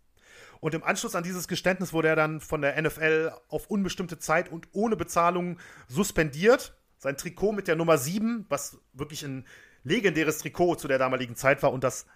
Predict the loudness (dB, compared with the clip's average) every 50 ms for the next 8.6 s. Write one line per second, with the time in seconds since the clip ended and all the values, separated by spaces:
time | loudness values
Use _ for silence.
0 | _ _ -10 -4 -2 -2 -2 -2 -2 0 -2 0 2 2 2 2 2 -2 -4 -6
1 | -6 -2 0 2 4 4 4 4 4 0 -2 0 -2 0 0 2 0 0 0 -2
2 | -6 -6 -8 -10 -12 -20 _ _ -2 0 2 2 2 2 4 4 4 4 4 2
3 | -6 _ _ 2 4 6 6 4 2 0 -6 -18 -18 -18 -20 -20 -10 0 6 8
4 | 10 10 10 8 6 6 8 8 8 8 8 4 2 0 -2 2 4 4 4 4
5 | 2 -4 -6 -6 -8 -12 -14 -16 -18 _ _ _ -20 -20 -20 -20 -10 -4 -2 0
6 | 0 0 -2 -4 -2 0 2 2 2 2 0 -4 -2 -2 -2 -2 0 0 0 0
7 | 0 -2 -6 -12 -12 -12 -12 -12 -12 -14 -14 -12 -10 -10 -10 -10 -10 -10 -10 -10
8 | -10 -10 -12 -12 -8 -4 -2 0 0 -2 -4 -8